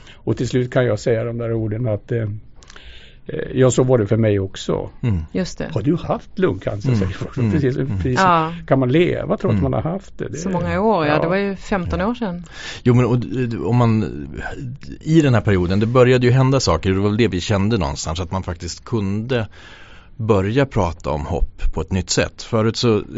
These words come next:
Speaker 2: försökte man ju som läkare liksom så att hopp, men man visste ju att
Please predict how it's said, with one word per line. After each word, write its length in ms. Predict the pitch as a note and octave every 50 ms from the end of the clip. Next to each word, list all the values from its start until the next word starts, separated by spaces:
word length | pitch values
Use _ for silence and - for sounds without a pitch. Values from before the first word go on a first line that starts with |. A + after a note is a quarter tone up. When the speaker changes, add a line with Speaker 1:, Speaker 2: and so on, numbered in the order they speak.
| A2+ G2+ - -
Speaker 2:
försökte 480 | - - G#2+ - G#2+ F#2 E2 - - F#2
man 120 | F#2+ F#2
ju 40 | F#2
som 160 | E2 F#2 F2+
läkare 400 | F2+ F#2 F#2 F2 - F2 F2 E2+
liksom 300 | D#2 D#2+ D#2+ - F2 F2
så 300 | - - F#2 F2+ F2 E2
att 100 | E2 -
hopp, 320 | - - E2 - - - -
men 180 | F2+ F#2 F2
man 120 | E2+ F2 F#2
visste 400 | F#2+ - - - - - - B2
ju 100 | G2+ D#2+
att 380 | - - - - - - -